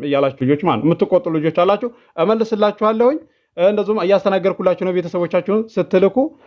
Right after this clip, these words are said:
እያያችሁ ነው በተግባር ማለት ነው። ዋጋ የተስማሙት ገዝተው ይሄዳሉ፣ ያልተስማሙት ይመለሳሉ። ስለዚህ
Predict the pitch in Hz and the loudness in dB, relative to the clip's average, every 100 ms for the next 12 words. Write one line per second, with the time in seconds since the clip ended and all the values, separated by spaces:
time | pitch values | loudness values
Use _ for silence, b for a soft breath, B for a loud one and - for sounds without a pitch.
0 | B 208 226 202 180 147 131 160 170 160 | B 2 2 0 -4 -8 -6 -4 -2 0
1 | 165 160 156 214 B B 170 185 226 226 | 2 2 0 -2 B B 2 2 2 0
2 | 220 220 220 226 147 156 147 151 151 156 | -2 0 2 2 2 -2 0 -2 0 2
3 | 170 143 151 160 185 208 247 b b b | 2 2 0 -4 0 0 0 b b b
4 | 170 170 160 156 151 131 110 _ _ _ | 2 4 2 0 -2 -4 -6 _ _ _
5 | _ _ 202 208 220 | _ _ 2 2 4